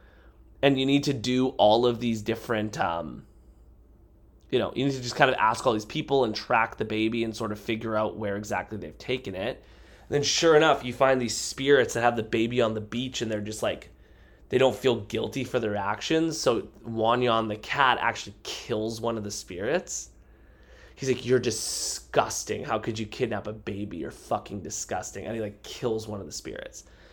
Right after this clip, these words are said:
And then the other spirits are like, "We're sorry, we're sorry, we're sorry, we're sorry." And they kinda, like, retreat away. And he's just like, "I'm so sick of these spirits that are so evil." He goes, "But I think we've got 'em all on the island now." And that's sort of, like,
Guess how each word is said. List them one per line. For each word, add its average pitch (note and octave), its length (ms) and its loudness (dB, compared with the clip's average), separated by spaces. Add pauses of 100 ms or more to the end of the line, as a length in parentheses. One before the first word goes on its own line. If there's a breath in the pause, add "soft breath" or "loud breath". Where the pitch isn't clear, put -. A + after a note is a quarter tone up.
(360 soft breath)
And C3+ 260 10
then B2+ 340 6
the C3 120 4
other B2+ 160 8
spirits A2+ 500 -2
are B2 40 2
like, G2+ 180 -2
"We're B2+ 60 -4
sorry, D3+ 320 -4
we're B2+ 100 -2
sorry, C#3+ 300 -2
we're A#2 100 -2
sorry, C3+ 300 0
we're A2+ 100 -6
sorry." B2 320 2
And G2+ 80 -4
they G2+ 80 -4
kinda, G#2+ 260 -2
like, G2 280 -2 (840 soft breath)
retreat A#2+ 680 -2 (120)
away. G#2+ 680 0 (580 soft breath)
And B2+ 400 4 (100)
he's B2 220 -2
just B2 220 -2
like, A2+ 200 2
"I'm A2 80 -2
so A2+ 220 -4
sick A#2 280 -6
of A#2 40 -4
these A2 140 -6
spirits A#2 340 -4
that A#2 100 -4
are A2 40 -2
so G#2+ 280 -2
evil." A#2 320 -4
He A2 60 0
goes, A2 140 -2
"But A2 80 -2
I - 20 0
think B2+ 300 -6
we've A2 140 -6
got A#2 240 2
'em A#2 100 -2
all A#2 200 2
on A2+ 60 -2
the A2 100 -2
island A2+ 380 -4
now." A2+ 240 -4
And A2 80 -6
that's G#2+ 180 -4
sort A2+ 160 -4
of, A2 80 -4
like, F#2 220 -8